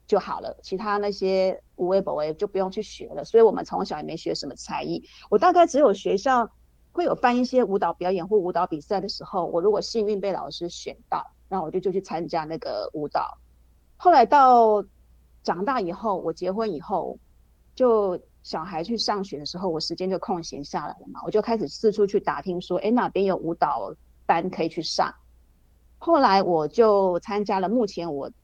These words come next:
这个在学习舞蹈的这个老师的班，我跟他已经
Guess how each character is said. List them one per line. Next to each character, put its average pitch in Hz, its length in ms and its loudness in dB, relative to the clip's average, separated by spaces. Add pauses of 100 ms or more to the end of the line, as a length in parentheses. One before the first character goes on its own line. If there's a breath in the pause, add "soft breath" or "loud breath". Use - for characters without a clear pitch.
(260)
这 208 120 -4
个 160 240 -2
在 220 180 2
学 170 240 -4 (460)
习 - 280 -4
舞 180 140 0
蹈 156 180 0
的 151 80 -6
这 196 100 -4
个 170 80 0
老 127 160 -4
师 - 200 -8
的 151 220 -6
班， 143 320 -6
我 180 120 -2
跟 269 220 4
他 269 240 -2
已 190 80 -2
经 208 460 -4